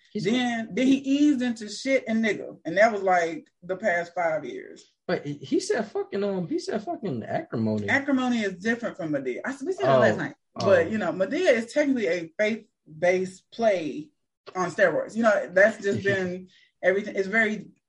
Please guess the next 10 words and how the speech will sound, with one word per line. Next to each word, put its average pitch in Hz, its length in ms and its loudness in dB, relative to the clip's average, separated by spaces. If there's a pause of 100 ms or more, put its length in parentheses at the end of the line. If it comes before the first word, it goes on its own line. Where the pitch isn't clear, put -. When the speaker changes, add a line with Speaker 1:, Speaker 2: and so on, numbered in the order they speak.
(200)
Speaker 2:
church. - 640 -4 (300)
So 170 680 2 (220)
it's 208 180 -4
easing 294 380 2
away 208 320 4
from 254 160 -4
that, 254 240 -2
which 220 200 -8
is 190 100 -8
good. 254 600 -2